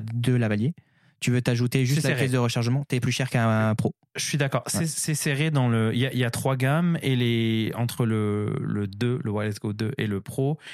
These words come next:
Speaker 2: c'est un peu serré. Il y a quand même deux cent cinquante dollars de différence ou deux cents dollars de différence entre les deux.
Speaker 1: Mm.
Speaker 2: Il y a quand même une audience, tu vois. Et le Mi, par contre, le Mi et le, et le Wireless Go, euh, il y a moins de cent dollars de différence. Donc, c'est
Speaker 1: Mais
Speaker 2: là
Speaker 1: tu
Speaker 2: où
Speaker 1: vois,
Speaker 2: je
Speaker 1: le, le Mi,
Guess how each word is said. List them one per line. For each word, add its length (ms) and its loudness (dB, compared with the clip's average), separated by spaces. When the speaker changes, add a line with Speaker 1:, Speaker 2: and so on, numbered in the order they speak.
Speaker 2:
c'est 240 -4
un 120 0
peu 180 0
serré. 300 -4
Il 40 0
y 40 0
a 40 0
quand 140 0
même 300 2
deux 160 0
cent 200 0
cinquante 440 0
dollars 240 0
de 80 0
différence 320 -2
ou 40 0
deux 120 0
cents 140 -2
dollars 220 0
de 100 0
différence 340 -4
entre 140 -4
les 40 0
deux. 180 -2
Speaker 1:
Mm. 100 -6
Speaker 2:
Il 40 -6
y 20 0
a 20 0
quand 120 0
même 120 2
une 120 0
audience, 480 -4
tu 120 -14
vois. 200 -8
Et 100 0
le 140 2
Mi, 480 2
par 140 -2
contre, 240 -2
le 60 2
Mi 280 0
et 80 -2
le, 400 -2
et 60 -2
le 540 -2
Wireless 340 -2
Go, 280 -2
euh, 560 -4
il 80 -6
y 80 -2
a 40 -6
moins 220 -2
de 100 -2
cent 160 -4
dollars 240 -2
de 100 -2
différence. 460 -6
Donc, 180 -4
c'est 80 -2
Speaker 1:
Mais 60 4
Speaker 2:
là 60 2
Speaker 1:
tu 60 2
Speaker 2:
où 40 2
Speaker 1:
vois, 80 2
Speaker 2:
je 160 -2
Speaker 1:
le, 300 2
le 200 2
Mi, 320 4